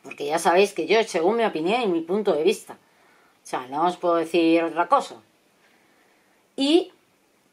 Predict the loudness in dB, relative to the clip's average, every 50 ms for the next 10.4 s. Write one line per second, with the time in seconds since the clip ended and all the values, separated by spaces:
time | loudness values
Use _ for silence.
0 | _ _ _ _ _ _ _ _ _ -2 -2 0 0 0 0 2 2 2 4 2
1 | 2 0 0 2 4 4 4 2 0 -4 -6 -8 -4 -4 -2 -2 0 2 4 4
2 | 4 4 2 0 -4 -6 -8 -8 -4 -2 -2 -2 0 2 4 4 4 4 2 0
3 | -4 -8 -10 -10 -10 -4 -2 -2 -2 -2 -2 -4 -2 -2 -2 -2 -6 -12 _ _
4 | _ -4 -4 -4 -2 -2 -2 -2 -2 -4 -8 -14 -16 -18 _ _ _ _ _ _
5 | _ _ -20 _ _ _ _ _ _ _ _ 0 2 4 4 6 6 6 6 6
6 | 6 4 4 2 2 0 0 2 4 4 4 4 4 2 2 2 0 0 0 -2
7 | -4 -2 0 2 2 2 2 0 2 2 0 2 0 0 0 0 0 0 -2 -2
8 | 2 2 2 2 4 2 2 2 0 -2 0 2 2 4 2 2 -2 -8 -12 _
9 | _ -2 0 0 0 2 2 2 4 2 2 0 0 0 0 2 2 2 2 2
10 | 2 0 -4 -8 -10 -10 -12